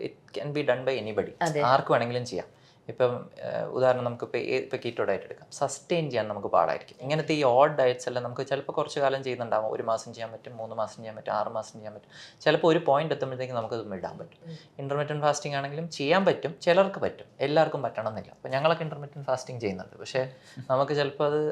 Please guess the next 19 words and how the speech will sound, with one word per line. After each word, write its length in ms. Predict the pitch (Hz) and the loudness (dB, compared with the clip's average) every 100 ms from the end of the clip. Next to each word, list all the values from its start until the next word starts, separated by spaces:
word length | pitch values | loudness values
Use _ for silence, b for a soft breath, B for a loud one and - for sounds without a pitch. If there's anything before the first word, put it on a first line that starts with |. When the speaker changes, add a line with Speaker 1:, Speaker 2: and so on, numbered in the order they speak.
| - 123 - | -4 -6 -2
Speaker 1:
വേറൊരാൾക്ക് 460 | 147 165 175 160 160 | 6 8 8 8 6
അത് 100 | 151 | 4
പറ്റണം 300 | 127 127 131 | 2 2 -2
എന്നില്ല. 260 | 123 92 - | -2 -4 -6
Speaker 2:
പറ്റണം 160 | - | -6
എന്നില്ല. 200 | - - | -18 -10
Speaker 1:
മനസ്സിലായില്ലേ? 400 | - 107 - - | -8 -8 -8 -8
അപ്പൊ 120 | - | 2
അതും 240 | 143 160 165 - | 4 4 -2 2
അങ്ങനെ 340 | 139 156 160 - | 4 4 2 4
ആ 60 | |
ഒരു 120 | 139 | 4
ഡയറ്റ്. 320 | 120 92 92 - b b - | 6 4 2 -10 b b -2
പക്ഷേ 300 | 165 202 208 135 | 2 2 2 2
overall 500 | 135 160 185 196 180 | 4 6 6 4 2
ഈ 80 | |
പറഞ്ഞ 200 | 180 175 | 0 0
സിമ്പിൾ 400 | 175 151 160 185 | -2 -2 -2 -2
ടെക്നിക്ക് 460 | 190 170 165 160 160 | 0 -2 -2 -6 -6